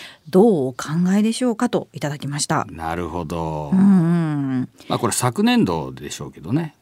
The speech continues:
Speaker 2: 昨年と今年じゃまたちょっとコロナの状況も変わったんで、
Speaker 1: ええ。
Speaker 2: ですけどもね。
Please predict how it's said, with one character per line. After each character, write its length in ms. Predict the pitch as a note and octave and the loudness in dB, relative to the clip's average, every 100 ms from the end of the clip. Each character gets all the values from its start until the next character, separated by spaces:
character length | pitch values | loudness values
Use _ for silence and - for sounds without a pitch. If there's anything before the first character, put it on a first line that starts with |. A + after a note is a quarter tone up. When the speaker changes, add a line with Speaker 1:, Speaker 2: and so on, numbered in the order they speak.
| _ - | _ -4
Speaker 2:
昨 280 | C3 A2 E3 | -2 2 2
年 220 | E3+ E3+ | 2 2
と 180 | E3+ D#3+ | 0 0
今 140 | D3 | -2
年 280 | C#3+ D#3 D3+ | -2 -2 0
じ 80 | D3 | 0
ゃ 40 | |
ま 100 | E2 | 0
た 100 | E2+ | -2
ち 80 | - | -2
ょ 40 | |
っ 40 | F2 | -4
と 160 | D2+ | -4
コ 120 | C2+ B2+ | 2 2
ロ 100 | F#2+ | 4
ナ 100 | D2+ | 0
の 160 | C2+ | -6
状 200 | C2+ E2 | -4 -4
況 160 | D2 C2+ | -4 -8
も 100 | C#2 | -8
変 120 | F#2 | -6
わ 60 | D#2+ | -6
っ 40 | - | -6
た 120 | D#2+ | -10
ん 80 | B1+ | -10
で、 240 | - - - | -18 -12 4
Speaker 1:
え 80 | A#3 | 8
え。 160 | A#3 | 8
Speaker 2:
で 160 | G#3+ F3+ | 8 4
す 60 | |
け 60 | D#3+ | -2
ど 60 | G#2+ | 0
も 80 | |
ね。 280 | D#3+ C#3+ - | 2 2 -2